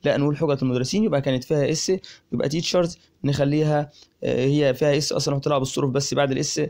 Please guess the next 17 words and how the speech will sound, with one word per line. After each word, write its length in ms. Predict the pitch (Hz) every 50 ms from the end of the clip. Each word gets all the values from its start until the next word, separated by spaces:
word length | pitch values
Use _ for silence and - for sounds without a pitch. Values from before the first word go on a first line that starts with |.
| - _ _ _ _ _ -
يبقى 220 | 135 123 - 123 131
دي 140 | 127 139
تبقى 240 | 135 - - 123 127
سليمة 460 | 127 - 131 127 135 139 139 139 135
جدًا 420 | 131 123 139 143 135 151 160 165 160 - _ _ _ _ _ - -
زي 100 | 123 139
ما 60 | 139
احنا 120 | 147 147 143
شايفين 300 | 135 139 131 139 143 139
كده 120 | 135 139
أهو، 160 | 143 156 160 - _ _ _ _ _
تبقى 180 | - - - 135
teachers 520 | 143 - 147 139 - - 139 139 131 131
بو-، 380 | 135 - - 131 123 131 143 - -
آه، 280 | 131 131 131 127 127
room، 260 | 131 147 165 180 - -
حجرة 240 | 139 147 139 139